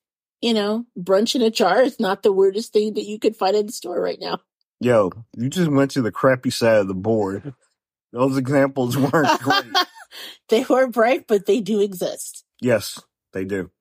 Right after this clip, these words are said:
Speaker 1: <laughs> They actually are, for example, club mini crackers that taste like Chardonnay that are infused with the wine.
Speaker 2: I'm shaking the Pepto bottle now.
Speaker 1: <laughs> And the mustard Skittles. So, hey,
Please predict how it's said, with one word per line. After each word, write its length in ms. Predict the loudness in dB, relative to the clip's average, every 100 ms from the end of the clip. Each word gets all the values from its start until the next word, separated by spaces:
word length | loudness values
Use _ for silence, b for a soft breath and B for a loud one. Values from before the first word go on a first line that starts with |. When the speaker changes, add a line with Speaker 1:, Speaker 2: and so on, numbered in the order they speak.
| _ _ _ _ -8
Speaker 1:
<laughs> 120 | -4
They 420 | -4 0 2 2 0
actually 540 | 0 -2 -2 -2 -2
are, 300 | 0 2 4
for 240 | 2 -2 -2
example, 720 | -2 -2 0 0 0 -2 -8 _ _ _ _
club 360 | 0 4 4 4
mini 300 | 2 2 0
crackers 580 | 0 0 2 -2 0
that 200 | 0 -2
taste 380 | 0 0 0 -2
like 180 | -4 -2
Chardonnay 640 | 0 0 0 -4 -6 -8 _ _ _ _ _ 0
that 140 | 2
are 40 | 2
infused 400 | 0 0 0 0
with 100 | -6
the 60 | -8
wine. 320 | -10 -10 -12 -16 _ _ _ _ -8
Speaker 2:
I'm 160 | -4 -2
shaking 520 | 0 0 0 0 0
the 60 | 0
Pepto 500 | 0 -2 0 0 2
bottle 360 | 0 0 -4
now. 300 | -2 -2 0 -2
Speaker 1:
<laughs> 40 | -2 -4 -4 -4 -6 -6 -8 _ -10 _ -12 -10 -10 -12 -12 -16 _ _ B B B
And 200 | 0 2
the 80 | 2
mustard 500 | 2 0 0 -2 -4
Skittles. 540 | 0 2 2 2 -2 -2
So, 140 | 0
hey, 420 | 2 2 0 -6